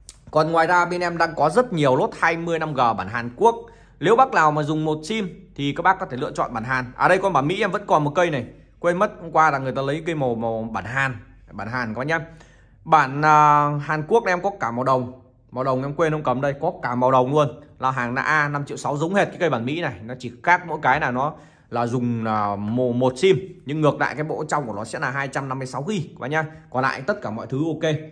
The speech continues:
Camera trước, cam sau đều nét nẹt luôn. Các bác nhìn camera đẹp chưa? Chất lượng cực kỳ tốt luôn. Đấy, màu sắc đẹp, ok,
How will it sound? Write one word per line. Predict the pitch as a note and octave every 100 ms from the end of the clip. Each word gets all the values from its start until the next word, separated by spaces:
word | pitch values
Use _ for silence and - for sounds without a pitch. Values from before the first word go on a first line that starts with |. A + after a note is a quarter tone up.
| - -
Camera | C3+ C#3 C3+
trước, | B2+ F#3 F#3
cam | D3 C3
sau | - C3
đều | A#2
nét | A2+ E3+
nẹt | E3 -
luôn. | D3
Các | B2+ - _ -
bác | D3 D#3
nhìn | C3 A2+
camera | B2+ B2+ C3 A#2+
đẹp | A#2 -
chưa? | C3+ A2+ - - -
Chất | F#3+
lượng | F#3+ F#3 -
cực | E3+ E3
kỳ | C#3+ -
tốt | F3 G3
luôn. | F3 D3 - - -
Đấy, | - B2+
màu | C3+ A2+
sắc | G#2+ D#3 D3+
đẹp, | - D3+ - -
ok, | C#3+ D3